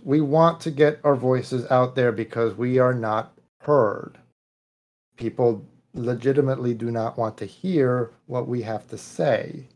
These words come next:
Well, not today. We are definitely gonna be getting our word out when it comes to these elections. So twenty twenty-two, uh, the midterm elections, there's a lot riding on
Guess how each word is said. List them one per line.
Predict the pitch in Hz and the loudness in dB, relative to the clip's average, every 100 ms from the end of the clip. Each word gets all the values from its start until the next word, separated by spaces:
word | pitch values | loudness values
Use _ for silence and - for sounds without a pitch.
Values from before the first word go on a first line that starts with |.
| _ _ _ _ _ | _ _ _ _ _
Well, | - 135 139 | 4 4 4
not | 151 165 | 2 2
today. | - 143 101 - - _ _ _ - | 2 2 2 -4 -16 _ _ _ 2
We | 135 | 4
are | 139 | 4
definitely | 131 139 135 | 4 4 4
gonna | 127 123 | 0 -2
be | 120 | 0
getting | 120 117 113 | 0 0 -2
our | 110 | -4
word | 104 113 117 113 | -2 4 4 6
out | 107 101 98 - _ _ _ | 4 0 -4 -18 _ _ _
when | 165 - 113 | -14 -10 -10
it | 110 | -6
comes | 113 110 | -8 -8
to | - 107 | -8 -8
these | 107 104 - - | -6 -8 -12 -6
elections. | 110 110 - 113 | -4 -4 -8 -8
So | - 139 147 - | 0 2 2 -4
twenty | - 180 202 | 0 2 2
twenty-two, | - 190 165 - 156 143 - - | 2 0 0 -2 -2 0 -4 -8
uh, | - 123 | 0 0
the | 117 | 2
midterm | 120 135 151 170 151 | 0 -2 0 0 2
elections, | 135 127 131 123 113 _ _ _ _ _ _ | 4 2 0 -8 -10 _ _ _ _ _ _
there's | 175 | 6
a | 190 | 8
lot | 185 180 143 | 8 6 6
riding | 147 143 139 131 120 120 - | 6 8 6 2 0 -6 0
on | 120 117 113 110 107 | 4 4 4 0 -6